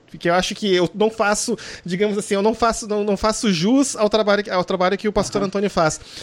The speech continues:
Speaker 1: Antônio, então, boa
Speaker 2: Hum.
Speaker 1: noite e seja bem-vindo ao Teolabcast.
Speaker 2: Amigos queridos, muito obrigado. Tô me sentindo super honrado de vocês, é, terem interesse em, em, em, em saber o, o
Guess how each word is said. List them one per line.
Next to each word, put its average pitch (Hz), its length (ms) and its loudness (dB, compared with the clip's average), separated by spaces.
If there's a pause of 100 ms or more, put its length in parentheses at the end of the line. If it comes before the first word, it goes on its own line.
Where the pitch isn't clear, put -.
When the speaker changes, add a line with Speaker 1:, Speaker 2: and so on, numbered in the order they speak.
(120)
Speaker 1:
Antônio, 262 420 2
então, 240 240 2
boa 240 140 4
Speaker 2:
Hum. 226 40 2
Speaker 1:
noite 240 260 4
e - 20 -6
seja 233 240 0
bem-vindo 226 300 0
ao 226 40 2
Teolabcast. 220 720 0 (1080)
Speaker 2:
Amigos 196 480 4
queridos, 196 320 6
muito 220 260 2
obrigado. 170 640 2
Tô 214 560 0
me 170 160 -8
sentindo 180 380 -2
super 247 360 2
honrado 180 540 2
de 147 140 -12
vocês, 180 640 0 (480)
é, 165 460 4 (100)
terem 170 440 -2
interesse 175 760 4
em, 127 220 -10 (200)
em, 139 400 -2
em, 131 200 0 (120)
em 120 280 -8 (300)
saber 143 420 2
o, 156 120 -2
o 143 160 -6